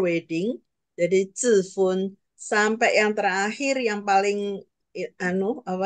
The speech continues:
yang paling terakhir itu adalah platinum, tujuh puluh tahun pernikahan.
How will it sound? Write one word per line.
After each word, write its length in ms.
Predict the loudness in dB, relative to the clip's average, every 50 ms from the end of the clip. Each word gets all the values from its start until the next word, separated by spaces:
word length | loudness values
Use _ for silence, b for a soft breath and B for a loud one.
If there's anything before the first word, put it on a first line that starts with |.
| -2
yang 100 | -2 -4 0 0
paling 220 | 0 2 2 0 -2 -2 -2 -4 -6 -8 _ _ _ _ -2
terakhir 500 | -2 0 0 -2 -4 -4 0 2 2 2 2 -2
itu 220 | -6 -2 0 0 0 0 0 -4
adalah 400 | -4 -2 -2 0 0 2 0 0 -2 b b b b b -2
platinum, 560 | 2 2 2 2 2 0 0 2 2 2 0 -2 -10 -18 _ _ -10
tujuh 220 | -8 -4 -4 -4 -4
puluh 160 | 0 -2 -2 0
tahun 320 | 2 2 4 6 6 4 4 2
pernikahan. 600 | -6 -6 -6 -10 -8 -6 -6 -6 -6 -8 -10 -12